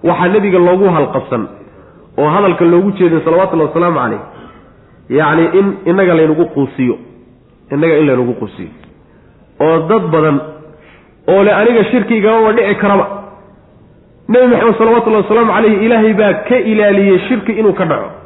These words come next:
Haddana hadalka isagaa lagu jeedinaya. Ilaahay cid aan ahayn haddaad barido, kuwa la cadaabay unbaad ka mid noqon.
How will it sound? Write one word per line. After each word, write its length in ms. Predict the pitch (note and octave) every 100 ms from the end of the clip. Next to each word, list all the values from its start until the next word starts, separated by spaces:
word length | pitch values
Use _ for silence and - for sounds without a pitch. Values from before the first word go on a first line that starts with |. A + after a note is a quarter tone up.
| - - - - - -
Haddana 280 | F3 G3 B3
hadalka 300 | A#3 B3 A3+
isagaa 260 | G#3 A#3+ A3+
lagu 200 | G#3+ G#3+
jeedinaya. 460 | G#3 F#3 F3 A2 - - - - - - - -
Ilaahay 420 | G#3 A#3+ A3 G#3 -
cid 140 | A#3 -
aan 180 | A3 G#3+
ahayn 280 | G#3 G#3+
haddaad 560 | G3 G3 F#3+ A3+ A3 F#3
barido, 360 | G3 E3+ D3 A#2+ - - - - _ _ -
kuwa 240 | A#3 A#3
la 140 | A3
cadaabay 480 | G#3+ F#3+ G3+ G#3+ A3+
unbaad 320 | G#3+ G#3 F#3+ -
ka 80 |
mid 160 | G3 D3
noqon. 300 | A#2+ A#2 G#2+